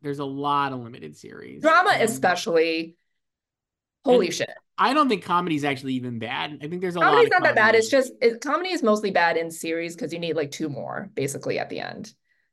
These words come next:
Speaker 1: Uh, I
Speaker 2: But
Speaker 1: will say
Speaker 2: drama is, like, you're out after, like, five. <laughs>
Speaker 1: here, I'm just, we're not gonna do our
Speaker 2: But
Speaker 1: full Emmy picks, right? Obviously, but I have, somehow these are the top eight in the odds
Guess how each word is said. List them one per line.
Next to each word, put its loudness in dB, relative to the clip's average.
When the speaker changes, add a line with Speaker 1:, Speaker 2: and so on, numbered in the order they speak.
Speaker 1:
Uh, -4
I -2
Speaker 2:
But 6
Speaker 1:
will 0
say -4
Speaker 2:
drama 4
is, 0
like, 2
you're 4
out 2
after, 0
like, -2
five. -4
<laughs> -20
Speaker 1:
here, -2
I'm 0
just, -2
we're -2
not 0
gonna -2
do -2
our -2
Speaker 2:
But -4
Speaker 1:
full -4
Emmy -8
picks, -14
right? -8
Obviously, -8
but -6
I 0
have, -2
somehow -2
these -6
are -8
the -6
top -2
eight -2
in -10
the -8
odds -4